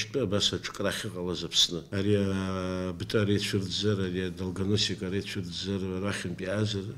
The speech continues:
რაჰა ჭაგლო, რო პიზმანზერ, რაჰა ჭამგლო, რა ცხრა რაჰმო, <clears throat> რუსპულაკა გიცოთ, ზე ხინჯერენი ვე და ფხასტაჰანა თოთხანა ბას ჰაიჩვევი, დერგი, ჰარგი, ჰაიქშა ატყეთ,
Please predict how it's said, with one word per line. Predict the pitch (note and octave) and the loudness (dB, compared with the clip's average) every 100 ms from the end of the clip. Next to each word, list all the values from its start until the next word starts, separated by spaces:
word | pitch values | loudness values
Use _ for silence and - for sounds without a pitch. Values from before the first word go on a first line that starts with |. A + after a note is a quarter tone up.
| - - - - | -12 -18 -20 -16
რაჰა | - G2+ G#2+ G#2 | -6 0 2 0
ჭაგლო, | F2+ F#2+ G2 A#2+ | -2 -2 0 0
რო | D3 | 0
პიზმანზერ, | A2 G2 F2+ G#2+ G#2+ A2+ A2 - - - | -4 -4 2 2 4 2 -2 -12 -16 -8
რაჰა | G2+ G#2+ G#2+ | 0 0 2
ჭამგლო, | F#2 A#2 A2+ G#2+ C3 | 0 0 0 2 2
რა | G#2 F#2 | 0 0
ცხრა | - A#2 G2+ | 0 2 0
რაჰმო, | F#2 E2+ - D#2+ F2+ - - - - | 0 -4 -6 -4 -4 -6 -16 -12 6
<clears throat> | - D#3+ A#2 G#2 | 8 10 10 8
რუსპულაკა | G2 - A2+ G2 F#2 | 4 4 4 4 2
გიცოთ, | F2 F2 - D3+ D#3+ - - - - - | -4 -4 2 4 4 -4 -16 -20 -20 -20
ზე | - F#2+ | -6 -4
ხინჯერენი | - B2 A2 G2 F#2+ A2 | 4 6 6 4 2 2
ვე | D3 D3+ | 2 2
და | - | 0
ფხასტაჰანა | - F3+ - A#2+ G#2+ B2 | -2 2 2 2 -2 -2
თოთხანა | A2+ C3 C#3 - A#2+ | -2 -4 -6 -4 -2
ბას | F2+ B2 - | 0 0 0
ჰაიჩვევი, | G2+ - C#3 C3+ | -2 -4 -4 -4
დერგი, | A2 F#2+ G2 C3+ | -2 -4 -4 -6
ჰარგი, | F#2+ G2 A2+ | -4 -4 -4
ჰაიქშა | F#2+ G2 - B1+ | -4 -6 -6 -8
ატყეთ, | B2+ - C#3+ | -8 -8 -10